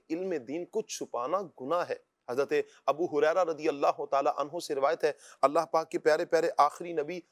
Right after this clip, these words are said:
محمد عربی صلی اللہ علیہ وآلہ وسلم نے ارشاد فرمایا، جس شخص سے کچھ دریافت کیا گیا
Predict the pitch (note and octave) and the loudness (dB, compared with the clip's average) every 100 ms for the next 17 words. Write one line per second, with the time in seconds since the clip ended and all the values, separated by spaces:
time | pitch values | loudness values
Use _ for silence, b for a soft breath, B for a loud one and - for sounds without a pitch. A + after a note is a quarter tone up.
0 | _ D#3 - F3 F3 D#3 C#3+ C#3+ C#3+ C#3+ | _ -6 -4 -4 -2 2 2 2 0 -4
1 | - _ _ - F#3 D#3+ C#3 C3 D#3+ D3+ | -8 _ _ 2 2 4 2 4 2 2
2 | C#3+ C#3+ D#3 D3+ C#3 C#3 C#3 C#3 C3 C#3+ | 0 0 0 0 2 2 0 -4 -4 -4
3 | D3+ C#3+ C3+ C#3+ - C3+ C3+ A#2+ A2 G2 | -4 -4 -4 -4 -2 -2 -2 -4 -4 -8
4 | _ _ - E3 - F3 D#3+ - G3 G3 | _ _ -4 -2 0 0 0 -2 -2 -4
5 | - b _ - C4 - C3 B2+ C#3+ C#3+ | -8 b _ -4 -2 -4 -4 2 2 4
6 | D3+ F#3+ - _ E3+ F3+ F3 C3 A2 | 4 2 -2 _ -4 2 2 2 0